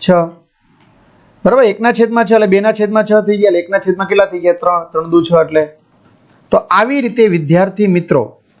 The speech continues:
હવે ત્રણેયનો સરવાળો કરો, એટલે ત્રણના છેદમાં ત્રણ એટલે કેટલા થઈ જશે? એક. બરાબર? તો અહીંયા આપણે લખેલું જ છે, જો, કમ્પ્લીટલી લખેલું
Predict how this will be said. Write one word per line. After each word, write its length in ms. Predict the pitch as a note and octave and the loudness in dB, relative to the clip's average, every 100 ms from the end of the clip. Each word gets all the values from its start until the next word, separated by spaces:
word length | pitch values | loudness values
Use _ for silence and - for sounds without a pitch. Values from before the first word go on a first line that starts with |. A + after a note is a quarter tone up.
| - | 0
હવે 100 | G#3+ | 2
ત્રણેયનો 400 | A3 B3 C4+ C4+ | 2 0 2 0
સરવાળો 400 | - G#3+ G3+ F3 | 2 4 4 2
કરો, 240 | C#3+ B2+ A2+ - _ _ _ _ F#3 | -2 -6 -6 -14 _ _ _ _ 0
એટલે 120 | G#3 | 0
ત્રણના 840 | G#3 B3 A#3+ F3 - _ - F3+ | 2 0 2 -2 -8 _ -2 -2
છેદમાં 460 | F#3 F3+ F3 G#3 G#3+ | 0 -2 0 0 0
ત્રણ 240 | A#3 G3+ | 0 0
એટલે 180 | D#3 E3+ | -2 -2
કેટલા 260 | G3 G3 F#3+ | -2 -2 -2
થઈ 160 | E3+ | 0
જશે? 340 | D#3+ D#3 D3+ C#3+ C#3+ _ _ _ - | 0 -2 2 0 0 _ _ _ -4
એક. 200 | C3+ A2+ - _ _ _ _ _ - | -2 -2 -10 _ _ _ _ _ -4
બરાબર? 300 | D#3 B3 C#4 C#3+ _ _ _ | 0 2 0 -2 _ _ _
તો 60 | G#3+ | -2
અહીંયા 240 | G#3+ A#3+ C4 | 0 2 2
આપણે 160 | C4+ | 2
લખેલું 460 | A3+ A3 C#4+ C#4+ A#3+ | 2 0 0 0 -2
જ 20 | |
છે, 180 | - D3 | -2 0
જો, 160 | C#3 G2 - - | 0 -4 -10 -2
કમ્પ્લીટલી 680 | F#3+ A3+ F#3 G3 B3+ A3+ A#3 | 0 0 0 0 0 0 2
લખેલું 720 | F#3 - D3+ D3 D3+ D#3 D3+ | 2 0 -2 0 0 -2 -6